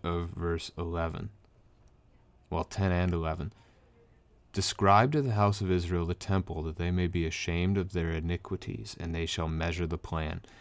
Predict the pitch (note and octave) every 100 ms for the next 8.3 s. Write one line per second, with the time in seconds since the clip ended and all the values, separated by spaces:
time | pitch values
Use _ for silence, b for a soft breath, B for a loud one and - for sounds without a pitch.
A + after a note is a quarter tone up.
0 | B B E2+ D#2+ - D3 G2+ E2+ - b
1 | b - - G#2+ A2+ - G#2 F2+ F2+ F#2
2 | - - - - A2 A#2 G2+ F#2+ F2 E2
3 | - - F2 D2+ G#2 b b b b b
4 | b _ - - F2+ D3+ D3+ F#2+ F#2+ -
5 | F#2+ F#2 G#2+ F#2+ F2+ F#2 F2 E2+ - G#2+
6 | C3+ F3 A2 F2 E2+ D#2+ D#2 D#2+ D#2+ D#2+
7 | D#2+ F2 - F2 E2 E2 D#2+ D#2 - B2
8 | D3 -